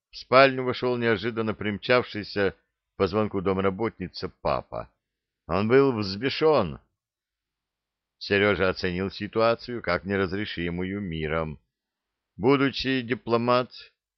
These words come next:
сунул под подушку руку, и рука вернулась на свободу, сжимая рукоятку пистолета,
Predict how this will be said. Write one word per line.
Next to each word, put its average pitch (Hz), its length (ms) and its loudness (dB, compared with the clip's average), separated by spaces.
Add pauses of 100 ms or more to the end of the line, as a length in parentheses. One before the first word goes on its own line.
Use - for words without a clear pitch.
(260)
сунул 120 500 2
под 107 300 0
подушку 98 500 -2
руку, 90 480 -4 (120)
и 147 180 0
рука 165 300 2
вернулась 147 600 0
на 110 140 -2
свободу, 110 760 -4 (600)
сжимая 131 800 2
рукоятку 113 600 2
пистолета, 101 880 -4